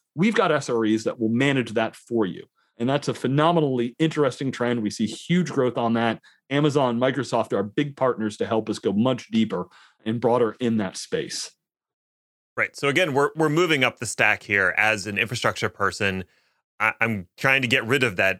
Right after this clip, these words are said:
Speaker 2: undifferentiated heavy lifting. Somebody else can take care of that.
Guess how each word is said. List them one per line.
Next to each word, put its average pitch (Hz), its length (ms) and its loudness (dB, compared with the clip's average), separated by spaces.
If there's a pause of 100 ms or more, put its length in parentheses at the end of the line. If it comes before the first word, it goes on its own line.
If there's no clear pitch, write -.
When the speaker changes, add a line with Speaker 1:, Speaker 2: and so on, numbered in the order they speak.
(160)
Speaker 2:
undifferentiated 98 1200 0
heavy 139 240 0
lifting. 101 640 -2
Somebody 143 380 0
else 117 160 0
can - 100 -12
take 104 240 -6
care 98 140 0
of 90 100 -2
that. 95 220 0